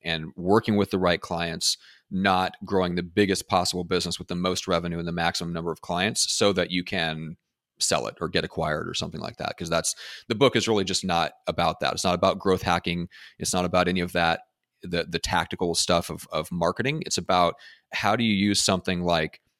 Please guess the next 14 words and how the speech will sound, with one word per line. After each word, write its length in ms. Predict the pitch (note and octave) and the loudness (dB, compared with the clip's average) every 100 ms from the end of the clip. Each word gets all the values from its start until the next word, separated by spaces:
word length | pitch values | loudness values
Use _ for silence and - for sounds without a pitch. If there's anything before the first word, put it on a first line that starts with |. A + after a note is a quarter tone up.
| _ _ - | _ _ -2
podcasting 800 | G#2 G2 - E2 D2 D#2 F2+ A#2 | 2 2 2 0 0 -2 -4 -4
and 180 | - F2 | -4 0
that 220 | E2+ E2 - | 2 0 0
ecosystem 800 | A2 A#2 F2 D#2+ E2 - D#2+ D#2+ - _ _ _ _ - | 0 2 0 0 -2 -4 -6 -8 -12 _ _ _ _ -4
and 160 | F2 | -2
to 80 | - | -2
broadcast 680 | E2 F#2+ G2+ G#2 G#2+ F#2+ - | -2 2 2 4 2 2 2
a 80 | F2+ | 0
message 760 | F2 F#2+ G2 - C#2+ - - - _ | 2 4 4 2 -2 -4 -6 -6 _
that, 240 | F2 F#2 F#2 | -2 0 2
like 200 | F2 F2+ | 0 -2
a 80 | |
homing 520 | E2 - A#2 B2 F#2+ F2 | -2 2 4 6 4 2
beacon, 460 | E2+ - D#2+ - | -2 -2 -6 -8